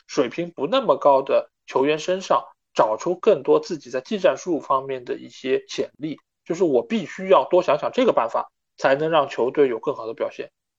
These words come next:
这个我觉得可能是他未来，呃，需要静下心来能够慢慢钻研的一些东西。那兰帕德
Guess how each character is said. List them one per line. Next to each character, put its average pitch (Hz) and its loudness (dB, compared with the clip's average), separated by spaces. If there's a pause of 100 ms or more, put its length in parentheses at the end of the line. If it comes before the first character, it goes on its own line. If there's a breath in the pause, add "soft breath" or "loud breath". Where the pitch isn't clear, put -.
这 285 4
个 196 6
我 120 2
觉 123 -4
得 117 2
可 120 -6
能 113 -16
是 131 -10
他 - 0
未 190 0
来， 120 -4 (480)
呃， 117 0
需 - -4
要 220 4
静 160 -8
下 139 0
心 214 -10
来 117 -8 (180)
能 123 -10
够 131 2
慢 147 2
慢 143 -2
钻 190 2
研 113 -12
的 - -16
一 - -16
些 - -10
东 - -12 (100)
西。 - -20 (880)
那 185 6
兰 160 4
帕 208 4
德 151 2